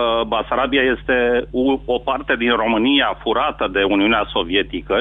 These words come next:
și deznaționalizată la modul la care s-a întâmplat, că foarte mulți îi critică pe basarabeni, domne, că vorbesc cu accent rusesc, că se uită mai mult spre Moscova.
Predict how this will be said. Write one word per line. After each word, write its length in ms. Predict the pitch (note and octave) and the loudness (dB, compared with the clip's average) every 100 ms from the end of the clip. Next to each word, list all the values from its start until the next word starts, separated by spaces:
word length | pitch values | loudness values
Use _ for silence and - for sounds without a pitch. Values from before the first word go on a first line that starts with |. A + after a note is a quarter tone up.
| D3 - | -2 -6
și 440 | C3 B2 A#2+ A2+ - - - - - | -4 0 0 -2 -6 -14 -14 -14 -6
deznaționalizată 1080 | C3+ E3+ F3+ F3 - F3 F3 E3+ G3 F#3+ E3 | -2 0 2 0 -2 0 0 0 0 0 0
la 120 | D3+ | 0
modul 320 | E3 F3 E3 | 0 0 0
la 100 | D3 | 0
care 240 | D#3 C#3+ C#3 | 0 -2 0
s-a 80 | |
întâmplat, 580 | C3+ C3 B2 C#3 D3+ - | -2 0 -2 0 -2 -2
că 120 | - - | -4 -2
foarte 260 | D3 - C3+ | -2 -2 0
mulți 320 | C#3+ C#3+ D3+ | 2 0 -2
îi 120 | C3 | -4
critică 460 | - D#3 C3 A2+ A2+ | 0 0 0 -2 -2
pe 80 | G2+ G#2 | -2 -2
basarabeni, 600 | G#2 - G2+ G#2+ D3 A#2+ | -4 -2 -2 0 0 0
domne, 240 | C3 D3 | 0 0
că 120 | - | 0
vorbesc 340 | G#2+ A#2 C#3 D3 | -2 0 -2 -2
cu 80 | B2 | -4
accent 320 | A2+ - C3 | -4 -2 0
rusesc, 480 | A2+ A2+ - F3 F3 | 0 -2 0 0 0
că 140 | - B2 | -2 -2
se 60 | B2+ | 0
uită 240 | C#3+ C3 | 0 0
mai 120 | B2 B2 | 0 0
mult 140 | B2+ - | -2 -2
spre 140 | A2 | -2
Moscova. 560 | G#2 D3 - C#3 B2 | 0 -2 -2 -2 -2